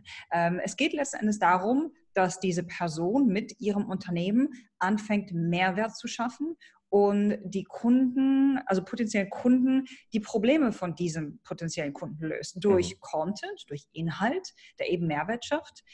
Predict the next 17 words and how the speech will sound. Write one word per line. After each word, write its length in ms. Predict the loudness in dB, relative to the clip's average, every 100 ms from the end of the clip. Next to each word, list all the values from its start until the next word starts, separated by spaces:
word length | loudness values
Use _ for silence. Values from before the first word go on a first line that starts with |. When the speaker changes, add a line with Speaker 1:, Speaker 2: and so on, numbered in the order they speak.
| -20 _
Speaker 1:
der 460 | 0 2 2 2 2
Leute 760 | 2 0 0 0 2 2 0 -4
zum 140 | -6
Nachdenken 440 | -6 -2 -4 -2 0
bringt, 400 | 2 4 2 0
vielleicht 400 | -6 -4 -4 -10
auch 80 |
zum 160 | -14 -4
Lachen 320 | -2 0 0
bringt. 320 | 2 2 2 -2 -16 _
Das 220 | 0 0 0
ist 180 | -4
Punkt 240 | 2 2 2
eins. 360 | 0 -2 -2 -8 -20 _ -4
Punkt 180 | -2
Speaker 2:
Mhm. 40 | -2
Speaker 1:
zwei, 480 | 0 2 2 2